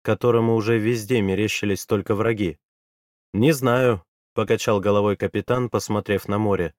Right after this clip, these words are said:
"Суда были похожи на греческие, но кто на них плыл и куда, трудно сказать". "Что ещё ты видел?"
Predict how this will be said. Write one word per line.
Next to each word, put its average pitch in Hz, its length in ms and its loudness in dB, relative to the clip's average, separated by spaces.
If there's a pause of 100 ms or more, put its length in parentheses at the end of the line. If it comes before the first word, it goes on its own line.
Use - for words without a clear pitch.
(480)
"Суда 139 360 2
были 156 200 2
похожи 147 460 2
на 143 120 2
греческие, 127 680 0
но 107 260 0
кто 147 220 0
на 139 80 2
них 123 240 0
плыл 135 360 2
и 104 140 2
куда, 120 360 2
трудно 135 380 0
сказать". 95 500 -2 (680)
"Что - 380 0
ещё 104 340 0
ты 127 140 -2
видел?" 120 420 -2